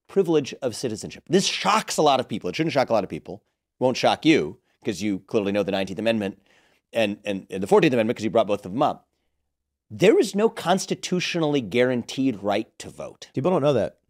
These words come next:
Speaker 1: Doesn't show up anywhere in the Constitution.
Speaker 2: Right.
Speaker 1: Do you think that was an accident?
Speaker 2: No, it was on
Speaker 1: Do you think the
Speaker 2: purpose.
Speaker 1: people who thought through the greatest known protection of human liberties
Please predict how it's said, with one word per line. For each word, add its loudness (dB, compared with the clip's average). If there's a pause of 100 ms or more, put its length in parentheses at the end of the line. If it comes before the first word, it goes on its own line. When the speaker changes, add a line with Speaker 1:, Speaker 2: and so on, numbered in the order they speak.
(380)
Speaker 1:
Doesn't 6
show 6
up 6
anywhere 6
in 4
the 2
Constitution. 0
Speaker 2:
Right. 2 (760)
Speaker 1:
Do 6
you 8
think 2
that 4
was 4
an 4
accident? -2 (560)
Speaker 2:
No, -8
it -8
was -8
on -2
Speaker 1:
Do 6
you 6
think 2
the 6
Speaker 2:
purpose. -14
Speaker 1:
people 6
who 4
thought 2
through 6 (260)
the 2
greatest 4 (100)
known 4
protection -2
of -6
human 2
liberties 0